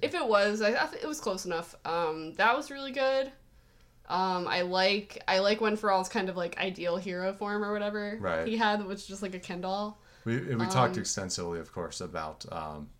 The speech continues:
Speaker 1: Bakugo probably not dying.
Speaker 2: Yeah.
Speaker 1: And
Speaker 2: We haven't seen him for a while, but he's probably gonna be all right.
Speaker 1: Right.
Speaker 2: All right. Maybe he won't.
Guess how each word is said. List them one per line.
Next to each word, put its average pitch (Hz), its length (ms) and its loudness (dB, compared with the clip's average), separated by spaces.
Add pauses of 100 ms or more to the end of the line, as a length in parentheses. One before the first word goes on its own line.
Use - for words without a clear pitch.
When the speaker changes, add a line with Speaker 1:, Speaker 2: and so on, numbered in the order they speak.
Speaker 1:
Bakugo 78 680 -8 (240)
probably 80 600 -6
not 80 260 -8
dying. 80 560 -6 (480)
Speaker 2:
Yeah. 196 500 4 (600)
Speaker 1:
And - 120 -14 (260)
Speaker 2:
We 254 100 10
haven't 240 260 8
seen 214 200 2
him 196 140 0
for 196 120 0
a 175 80 2
while, 170 440 0 (160)
but 175 180 2
he's 196 180 -2
probably 180 440 2
gonna 170 220 -4
be 165 140 -6
all 160 140 -2
right. 156 360 -2 (120)
Speaker 1:
Right. 76 360 -2
Speaker 2:
All 175 320 0
right. 156 280 -2
Maybe 226 180 6
he 269 80 0
won't. 247 280 6